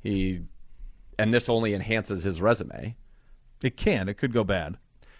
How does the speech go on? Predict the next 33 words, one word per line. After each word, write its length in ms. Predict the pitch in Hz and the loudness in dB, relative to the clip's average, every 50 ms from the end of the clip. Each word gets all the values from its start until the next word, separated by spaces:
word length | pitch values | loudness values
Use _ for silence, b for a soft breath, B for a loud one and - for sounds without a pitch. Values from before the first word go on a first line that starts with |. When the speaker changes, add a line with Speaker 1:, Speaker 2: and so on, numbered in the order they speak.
| b b | b b
Speaker 1:
See, 160 | - - 220 | -6 -4 -4
he 40 | 208 | -4
still 180 | - - 202 - | 4 4 2 2
called 300 | - - - 180 147 - | 2 -2 0 0 0 2
plays 240 | - 147 147 147 107 | 2 2 2 2 0
in 80 | 107 | -2
the 80 | 104 104 | -2 -2
N 80 | 104 101 | -2 -2
F 160 | 92 - - | -2 -2 -2
L. 160 | 95 - - | -4 -4 -4
For 140 | - - 127 | -8 -8 -6
whatever, 500 | 143 156 196 196 175 147 147 131 95 107 | 0 4 6 6 8 8 6 6 6 2
who 80 | 135 | 0
Speaker 2:
Mm-hmm. 140 | 117 101 98 101 - - | 0 -2 -2 -4 -6 -2
Speaker 1:
whether 220 | 104 156 175 147 | 0 4 4 4
it's 120 | 113 - | 2 0
great 380 | 95 92 90 117 127 143 165 131 | -6 -8 0 4 4 4 4 4
or 80 | 117 101 | 0 2
not, 300 | 110 131 147 123 - - | 4 2 2 2 0 -4
that 100 | 127 113 | -2 -2
doesn't 200 | 147 117 101 98 | 0 -2 0 2
matter. 260 | 110 123 113 87 - | 4 4 4 2 0
You 80 | - 101 | -4 -4
still 320 | 98 - - 139 117 92 82 98 92 85 90 82 87 | -2 2 2 4 2 2 -4 -10 -12 -12 -12 -10 2
did 220 | - 120 123 92 | 6 6 6 6
it. 240 | - - - - - - - - - _ _ _ - _ - - | 4 -8 -14 -18 -18 -20 -20 -20 -20 _ _ _ -20 _ -4 2
Been 100 | 117 120 | 4 4
a 40 | 123 | 4
quarterback, 720 | - - 139 143 135 135 135 135 131 131 - - - - | 4 4 4 6 8 8 8 8 8 8 4 2 -12 -4
now 220 | - 107 113 123 | 0 2 4 4
an 60 | 127 | 4
offensive 340 | 123 123 110 - 120 101 - | 4 2 2 0 -4 -4 -4
coordinator. 600 | - 120 120 113 117 117 117 113 113 110 101 104 | -2 -2 0 2 2 2 2 4 2 0 0 -2